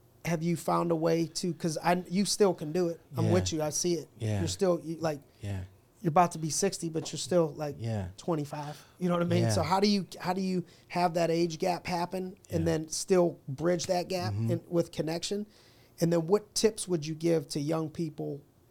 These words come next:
Speaker 1: to be successful in general, from all the, the people you've
Speaker 2: Mm-hmm.
Speaker 1: seen do more with their talent, people that you've
Speaker 2: Yeah.
Speaker 1: seen fail that break your heart? You know, what
Speaker 2: Yeah.
Speaker 1: things would you tell young people? And then how, how do you bridge that gap as you age?
Speaker 2: Well,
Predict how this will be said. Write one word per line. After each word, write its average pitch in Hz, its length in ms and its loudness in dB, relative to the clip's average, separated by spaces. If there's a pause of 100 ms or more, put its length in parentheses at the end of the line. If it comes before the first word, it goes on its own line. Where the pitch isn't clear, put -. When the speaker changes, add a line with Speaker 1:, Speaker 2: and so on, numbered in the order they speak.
Speaker 1:
to - 100 -2
be 147 200 -4
successful 151 720 -2
in 135 100 -4
general, 139 420 -2
from 139 240 -4
all 151 240 4
the, 139 180 -2 (440)
the 139 260 2 (140)
people 165 240 0
you've 165 180 0
Speaker 2:
Mm-hmm. - 40 0
Speaker 1:
seen 165 420 2 (280)
do 170 160 6
more 165 280 6
with 160 160 -2
their 165 140 2
talent, 165 460 0
people 170 280 -6
that 160 200 -4
you've 160 120 -2
Speaker 2:
Yeah. 120 100 4
Speaker 1:
seen 160 180 0
fail 175 360 2
that 147 140 -6
break 160 260 -2
your 151 80 -4
heart? 165 280 0 (260)
You 165 80 0
know, 156 100 0
what 165 180 0
Speaker 2:
Yeah. - 80 -4
Speaker 1:
things 175 240 0
would 151 160 -2
you 160 80 -6
tell 156 260 0
young 156 240 0
people? 156 400 -6 (300)
And 160 80 -2
then 156 120 0
how, 160 200 -2
how 160 200 0
do 160 60 0
you 156 120 -2
bridge 147 260 0
that 135 180 -4
gap 135 240 -4
as 127 140 -8
you 131 140 -6
age? 117 320 -10
Speaker 2:
Well, 127 400 6